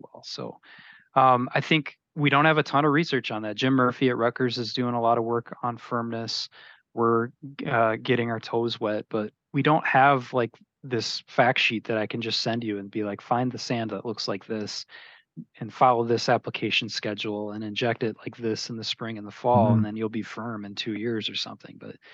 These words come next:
Speaker 1: you know, I think that's what we're working towards. But, um, you know, I,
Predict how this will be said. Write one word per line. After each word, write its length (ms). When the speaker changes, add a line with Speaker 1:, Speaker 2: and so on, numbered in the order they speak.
Speaker 1:
you 60
know, 80
I 60
think 180
that's 180
what 100
we're 80
working 320
towards. 440
But, 260
um, 540
you 100
know, 160
I, 100